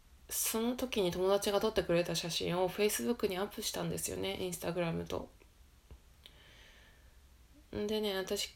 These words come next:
なんでこんなFacebookに、あれ言ったっけ？あの、Facebookがモヤモヤしてるって言いましたっけ？Facebookの投稿がね、なんだかモヤモヤしてて、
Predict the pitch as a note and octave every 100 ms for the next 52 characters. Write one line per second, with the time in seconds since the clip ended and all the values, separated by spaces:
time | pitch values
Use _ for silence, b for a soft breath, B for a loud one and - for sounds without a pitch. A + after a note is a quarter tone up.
0 | - - - - G3+ G#3+ C4+ D#4 A#3+ -
1 | G3+ G3 F#3+ - G3 - F#3+ G3 - F3+
2 | F3 F3+ F3 D#3+ - - - - - -
3 | - - - - - - - - - -
4 | - F3+ F#3 F#3 E3+ G#3+ - - - D#3+
5 | F3+ E3+ A3+ A3 A3+ A#3+ G3+ E3+ F3 F#3
6 | E3+ D#3 D#3+ - D#3+ D#3+ E3 E3 E3+ E3+
7 | E3 - - B B B B A#3 A#3+ B3
8 | A#3 B3+ - G#3 F#3 - F#3+ F3+ - F3
9 | E3+ E3+ E3 F#3 A3 B3 A3+ G3 E3+ E3+
10 | F3+ E3+ E3 E3 E3+ - F3+ F3+ - D#3+
11 | D#3+